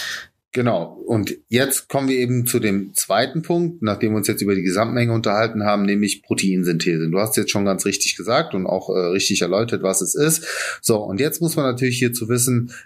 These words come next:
diese Proteinsynthese, die ist halt zeitlich begrenzt. Und das ist eben der Punkt, warum Frequenz auch eine wichtige Rolle spielt. Denn stellt euch einfach vor,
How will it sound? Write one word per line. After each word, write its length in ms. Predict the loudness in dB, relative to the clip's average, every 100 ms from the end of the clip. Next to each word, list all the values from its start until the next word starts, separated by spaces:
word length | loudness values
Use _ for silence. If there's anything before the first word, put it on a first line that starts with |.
| _
diese 220 | -2 0 0
Proteinsynthese, 1080 | 0 0 0 0 0 0 2 2 2 2 0
die 180 | 0
ist 200 | 0 2
halt 180 | 2 2
zeitlich 500 | 0 0 0 -2 -4
begrenzt. 600 | -4 -4 -2 -2 -2 -6 -4
Und 160 | -2
das 160 | 2 2
ist 80 | 2
eben 240 | 0 0
der 120 | 0
Punkt, 420 | -2 -2 -2 -2 -4
warum 440 | -4 -2 0 -2 -4 -20 _
Frequenz 960 | -6 0 2 2 0 0 0 -2 -4 -2
auch 240 | -2 0
eine 340 | 0 0 -4 -4
wichtige 420 | -2 0 2 0
Rolle 260 | 0 0 0
spielt. 520 | -2 -2 -2 -4 -2
Denn 240 | 0 0
stellt 280 | 0 0 0
euch 160 | 0 0
einfach 280 | 0 -2
vor, 360 | -2 0 0 -2